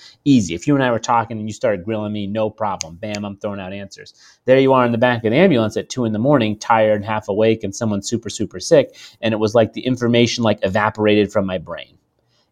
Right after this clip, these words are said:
And I just thought that I was stupid or, or, or dumb. And in fact, that it's,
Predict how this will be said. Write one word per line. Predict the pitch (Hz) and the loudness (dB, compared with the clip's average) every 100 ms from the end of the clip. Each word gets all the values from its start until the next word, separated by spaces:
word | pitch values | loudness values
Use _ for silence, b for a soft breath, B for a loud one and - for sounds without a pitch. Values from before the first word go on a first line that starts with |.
| - | -4
And | 104 | -2
I | 101 | 0
just | 98 104 - | -2 -4 2
thought | 120 120 | 2 2
that | 107 | 0
I | 95 | 2
was | 92 90 87 - _ _ _ | 0 -2 -6 -12 _ _ _
stupid | - - 120 - - - - | -14 -2 -2 -2 -8 -12 -8
or, | 98 90 | -4 -2
or, | 98 92 90 - | -2 -4 -4 -4
or | |
dumb. | 90 82 120 110 78 101 B B | -4 0 2 0 -6 -14 B B
And | 98 | -4
in | 107 101 | -2 0
fact, | 123 117 113 | 0 0 0
that | 110 | 0
it's, | 104 104 | 0 -2